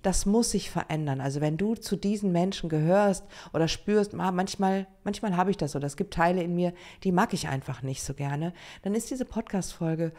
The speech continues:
für dich genau die richtige und auch die Übung, die ich am Ende mit dir teilen werde. Ähm, unsere Selbstwertschätzung und Selbstannahme kooperiert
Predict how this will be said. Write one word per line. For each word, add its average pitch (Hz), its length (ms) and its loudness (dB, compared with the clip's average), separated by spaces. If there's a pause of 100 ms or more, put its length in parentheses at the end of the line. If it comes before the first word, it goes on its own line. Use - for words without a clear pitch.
(220)
für 175 180 -2
dich - 320 -2
genau 165 280 2
die 165 120 0
richtige 190 320 0
und 170 100 -2
auch 139 140 -4
die - 180 -6
Übung, 147 300 -2
die 143 60 -8
ich 135 100 -8
am 160 120 -4
Ende 139 220 -4
mit 135 260 -8 (180)
dir 160 120 -2
teilen 131 380 -2
werde. 135 360 -6 (760)
Ähm, 175 400 8
unsere 180 440 8
Selbstwertschätzung 185 920 4
und 175 140 -2
Selbstannahme 175 800 2
kooperiert 196 1160 4